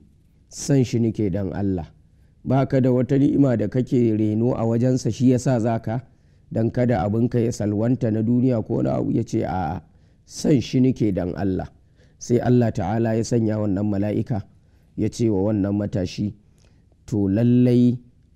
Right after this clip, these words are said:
Allah Maɗaukakin Sarki ahabbaka kama ahbabtahu fi." Allah ya so ka,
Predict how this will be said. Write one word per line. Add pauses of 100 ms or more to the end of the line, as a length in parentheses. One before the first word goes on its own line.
Allah
Maɗaukakin
Sarki
ahabbaka
kama
ahbabtahu
fi." (1000)
Allah
ya
so
ka,